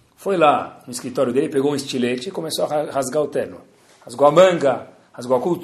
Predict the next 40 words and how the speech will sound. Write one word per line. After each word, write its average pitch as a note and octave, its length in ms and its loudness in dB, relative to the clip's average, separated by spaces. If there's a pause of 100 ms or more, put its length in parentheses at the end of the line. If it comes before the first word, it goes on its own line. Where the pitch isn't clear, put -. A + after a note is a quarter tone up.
(140)
costura, F#3 600 4
rasgou C3+ 400 2
o E3 40 4
forro, G3+ 440 6
rasgou C3 260 2
a G#3 80 6
calça. G#3+ 560 4 (240)
O D#3+ 60 -4
rei B3 140 8
começou C4 340 4
a C#4 40 10
olhar C#4+ 100 6
e - 20 0
falou, D4+ 160 6
"Meu, D#4+ 140 6
o - 40 0
que D4+ 80 0
que D4 80 -2
você E4+ 100 4
tá E4+ 160 6
fazendo? E4+ 680 4
Eu C#3+ 260 2 (480)
te - 60 -12
fiz C#4+ 120 2
uma D#4 140 8
pergunta, D4+ 400 6
você - 100 4
tá E4 60 6
rasgando C#4 520 6
o - 40 0
terno." A3+ 440 4
Ele B2 100 -10 (440)
falou, A#3 160 -4
"Olha, E3+ 120 4
rei, D#3 440 2 (600)
o - 20 -16
senhor G#3+ 160 0
desconfiou G#3 480 2
de G3+ 160 2
mim, F3 340 0